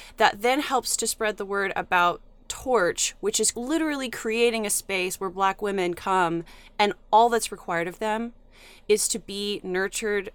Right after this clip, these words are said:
supported, and creative. And they get to express themselves through their art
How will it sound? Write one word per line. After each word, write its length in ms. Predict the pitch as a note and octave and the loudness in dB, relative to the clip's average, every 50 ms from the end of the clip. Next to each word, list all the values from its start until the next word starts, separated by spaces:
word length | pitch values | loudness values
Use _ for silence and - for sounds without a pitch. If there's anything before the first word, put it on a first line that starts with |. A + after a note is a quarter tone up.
| - - | -14 -6
supported, 840 | - - - - - - B3+ A#3 A3+ G#3 G#3+ F#3+ F#3+ F3+ F#3 F#3 A3+ - - - - - - - - | -2 -2 -2 -2 -2 2 4 6 6 6 4 2 2 0 0 -2 -4 -6 -10 -16 -20 -20 -10 -2 2
and 360 | G#3 G#3 G3+ G3 F#3+ F#3+ - - | 2 4 4 4 2 0 -4 -6
creative. 840 | - - - G#3+ G3+ G3+ F3+ F3+ E3+ D#3 C3 C3+ C3+ - - - - | -6 -4 0 2 2 4 4 2 2 0 -2 -6 -10 -12 -14 -8 -6
And 180 | G3+ G#3 G3+ G3 | -4 -2 0 0
they 80 | F#3 | 0
get 280 | F3 - G3+ G3+ - - | 0 2 0 0 2 0
to 180 | - - - G#3+ | 0 0 0 -2
express 480 | - - - - - - F#3 F#3 F#3 - | -2 -2 -4 -4 -2 -2 -2 -2 -2 -2
themselves 460 | G3 G3 F3+ - G3 F#3 F3 E3+ - | -2 -2 -2 -2 0 0 -2 -2 -4
through 160 | - G3 F#3 | -6 -4 -2
their 160 | F3 E3+ - | -2 -2 0
art 240 | - E3+ E3+ E3 - | 2 2 0 0 -2